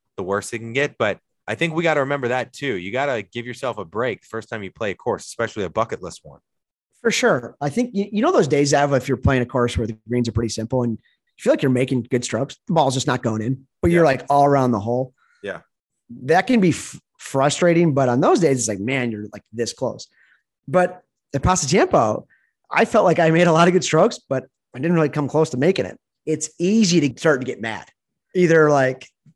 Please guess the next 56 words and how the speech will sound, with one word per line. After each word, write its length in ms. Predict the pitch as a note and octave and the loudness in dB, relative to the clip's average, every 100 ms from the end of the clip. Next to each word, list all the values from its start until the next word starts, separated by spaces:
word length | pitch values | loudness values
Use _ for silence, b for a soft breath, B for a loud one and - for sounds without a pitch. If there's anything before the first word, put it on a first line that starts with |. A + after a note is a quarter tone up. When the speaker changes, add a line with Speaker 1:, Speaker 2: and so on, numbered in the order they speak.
| - | -20
Speaker 2:
"Boy, 220 | A#2+ E3 | -2 2
I 160 | D3 E3 | 4 2
just 180 | E3+ D3 | 0 -2
don't, 200 | B2 - - | -4 -6 -18
uh, 80 | C#3 - | -18 -14
why 280 | B2 C#3+ F#3+ | -2 2 2
can't 200 | G3 F#3 | 2 2
I 40 | |
read 220 | D#3 D3+ | 4 2
these 140 | C3+ B2 | 0 -4
greens?" 280 | D3 D3 - | -2 -2 -2
Or, 120 | C3 | -4
"These 180 | B2+ A2+ | -4 -6
greens 240 | A#2 G#2 | -8 -10
are 40 | - | -10
stupid 460 | - - F#3 F3 | -6 0 2 4
or 120 | D3 | 4
unfair." 540 | B2 A2+ - D#3 D#3+ D#3 | 0 -2 2 4 4 2
Speaker 1:
Yeah. 280 | G2+ F#2+ F2 _ - | 0 -4 -8 _ -4
Speaker 2:
You 60 | D#3+ | 0
know, 120 | D#3 | 0
and 140 | D#3+ | 0
that's 240 | F3 G3 F#3+ | 0 -2 -4
easy 340 | D#3+ F3 D#3 D#3+ | -6 -4 -2 -2
to 100 | B2 | -4
do 600 | G#2 E3 D#3 A#2 G2 - _ _ _ _ | 0 2 4 2 -2 -10 _ _ _ _
in 100 | C#3 | -4
a 40 | B2 | -4
trap 340 | - C#3+ A#2+ - | 0 0 -2 -2
we 120 | C3+ | 0
all 120 | A#2+ | 0
can 140 | B2+ A#2 | -2 -4
get 140 | G2 | -6
ourselves 400 | F#2+ - G2+ - | -6 -8 -8 -10
into. 320 | G#2 - - _ _ _ - | -10 -12 -16 _ _ _ -10
Speaker 1:
Isn't 220 | C#3+ E3 | -2 2
Speaker 2:
Yeah. 140 | F#3 | 2
Speaker 1:
that 80 | G#2+ | 0
golf? 340 | G#2+ G#2+ D#3+ - _ | -2 -2 -2 -8 _
Like, 280 | A2+ A2+ G#2+ | -6 -6 -4
Speaker 2:
Yeah. 80 | C#3 _ _ _ _ _ - | -8 _ _ _ _ _ -10
Speaker 1:
we 100 | A#2 | -6
don't 240 | C3+ C3 | -6 -8
play 380 | - C3 C3 C3+ | -6 -4 -2 -2
that 220 | B2+ B2 | -4 -2
often. 540 | A2 G#2+ - A2 A2 A2 _ _ _ _ | -4 -6 -10 -12 -12 -18 _ _ _ _
We're 80 | G#2 | -12
not 200 | A2+ A#2 | -6 -6
as 120 | A#2 | -8
good 200 | G#2+ A#2+ | -6 -6
as 160 | A#2 G#2 | -6 -8
we 120 | G#2+ | -12
probably 280 | - G#2+ G2+ | -6 -4 -6
think 300 | - G#2+ - | -10 -14 -12
we 140 | G2 | -8
are. 400 | F#2 F2+ F2 F2 | -4 -2 -2 -4